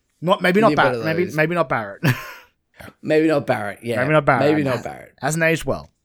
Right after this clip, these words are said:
Speaker 1: Hasn't
Speaker 2: Just
Speaker 1: aged well. <laughs>
Speaker 2: No.
Speaker 1: But
Speaker 2: Nope.
Speaker 1: the rest of it, yes.
Speaker 2: Nope.
Speaker 1: <laughs> But,
Speaker 2: Yes.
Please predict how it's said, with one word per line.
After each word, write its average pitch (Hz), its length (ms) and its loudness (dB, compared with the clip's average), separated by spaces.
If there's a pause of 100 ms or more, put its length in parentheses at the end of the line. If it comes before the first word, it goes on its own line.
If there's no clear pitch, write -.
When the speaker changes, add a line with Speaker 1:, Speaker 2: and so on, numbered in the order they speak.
Speaker 1:
Hasn't 117 280 -8
Speaker 2:
Just 92 80 -8
Speaker 1:
aged - 140 -14
well. - 280 -18
<laughs> - 60 -14
Speaker 2:
No. 147 80 -6
Speaker 1:
But 135 280 -6 (540)
Speaker 2:
Nope. 208 120 2
Speaker 1:
the - 40 0
rest - 180 2
of 135 100 -6
it, 104 100 -4
yes. 110 300 -2
Speaker 2:
Nope. 151 120 2 (400)
Speaker 1:
<laughs> - 0 -
But, - 80 -14 (880)
Speaker 2:
Yes. - 540 -6